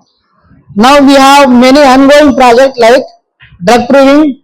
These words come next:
clinical verification, simple myopia, and to be initiated project like, uh, multimorbidity, multimorbidity, O A R C T, and, uh, type two diabetes mellitus. And also we have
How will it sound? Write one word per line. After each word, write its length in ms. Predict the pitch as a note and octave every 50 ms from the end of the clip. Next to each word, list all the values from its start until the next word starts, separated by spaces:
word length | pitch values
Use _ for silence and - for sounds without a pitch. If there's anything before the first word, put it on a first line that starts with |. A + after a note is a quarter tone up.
| _ -
clinical 320 | A#3+ B3 B3+ C4+ C4+ C#4
verification, 720 | C4 B3+ C4 C4 B3+ C4 C4 B3+ A#3 - C#4 C#4+ D4+ C4+ - _ _ _ _
simple 380 | - A3+ A#3 B3 C4 C#4 C4+
myopia, 540 | B3+ B3+ C4 C4 A3+ A3 C4 C4 C4+ C#4+ C#4 C#4 - - _ _ _ _ G3+
and 320 | G#3+ A#3+ B3+ B3+ B3 B3 - _ _ _ _ _ _ -
to 80 | C#4
be 160 | A#3+ D4 D4
initiated 460 | C#4 C#4 C#4+ - D#4 D4+ C4+ B3 - -
project 420 | B3+ A#3+ A#3+ B3 B3+ B3 A#3+ A#3+
like, 320 | A#3 A#3 A3+ A3+ A3 -
uh, 260 | A#3+ A3+ A3+ A3 A3 A3 - _ _ _ _ _ _ _ - -
multimorbidity, 960 | G3+ A#3 B3+ A#3+ D4 C4 C4 C4 C4 A#3 B3+ B3 B3 A#3 G#3 A#3 A#3 A3+ A3+ A3 - _ _ _ _ _ _ _ _ _ _ _ - - _ _ _ _ _ _ _ _ _ - G3+
multimorbidity, 720 | A3 B3 B3+ C#4 A#3+ C4 B3+ A#3+ A3+ A#3 A3 A3 A3+ A#3 A3 - - _ _ -
O 60 | F#3+
A 200 | A3 A#3+ B3 B3+ B3+ B3+ B3
R 40 | A3+
C 180 | - A#3 G3+
T, 340 | G3+ A3 A3 A3+ A3+ - _ _ _ _ _ -
and, 240 | G#3 A3+ A#3 A#3 A3+
uh, 300 | G#3+ G#3 G#3 G3+ F#3+ F#3+ - _ _ _ _ -
type 300 | A#3+ B3+ C4+ C4 C4 -
two 180 | D#4 D4 C#4+ A3+
diabetes 480 | B3+ B3 A#3+ A#3+ A3 G#3 C4+ B3 -
mellitus. 640 | B3 A3 G3 F3+ F3+ F#3 B2+ - - - - - _ _ _ _ _ _ _ _ _ _ _ _ _ _ _ _ _ _ _ _ _ _ _ _ _ _ _ _ _ _ _ _ _ _ _ -
And 180 | A#3+ C#4 C#4+
also 380 | C#4 C4+ C#4+ D4 C4 E4+ D#4+ D#4+
we 80 | D4 C4+
have 420 | B3 B3 B3+ C4+ C#4 C4+ C4+